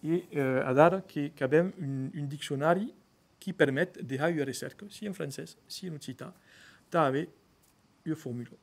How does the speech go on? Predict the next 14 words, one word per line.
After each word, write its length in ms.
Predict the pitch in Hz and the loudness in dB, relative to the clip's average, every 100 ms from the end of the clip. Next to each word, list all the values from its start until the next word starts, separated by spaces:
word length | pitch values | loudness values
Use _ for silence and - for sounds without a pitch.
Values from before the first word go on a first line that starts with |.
| _ _ | _ _
une 100 | - | -14
forme. 280 | 131 - - - _ _ _ _ _ - | -14 -16 -16 -18 _ _ _ _ _ -20
Voilà. 160 | 117 - _ _ | -20 -20 _ _
Euh, 40 | 127 123 - | -20 -20 -10
avoir, 240 | 123 127 | -6 -6
euh, 160 | 123 117 120 - - - - - - | -8 -14 -18 -20 -18 -16 -16 -18 -10
euh, 1400 | - 131 123 120 117 120 120 - 110 147 147 143 147 139 127 | -2 0 2 0 -4 -6 -8 -8 -8 -8 -10 -10 -10 -10 -12
c'est 140 | - | -14
pas, 140 | 139 135 | -12 -12
euh, 1120 | 117 117 120 143 131 - - 78 73 104 107 113 - 113 | -12 -16 -16 -16 -14 -14 -14 -14 -14 -14 -14 -14 -14 -16
qui 60 | - | -16
sont 80 | 131 | -14
des 40 | |
expressions 320 | 123 131 - | -12 -12 -12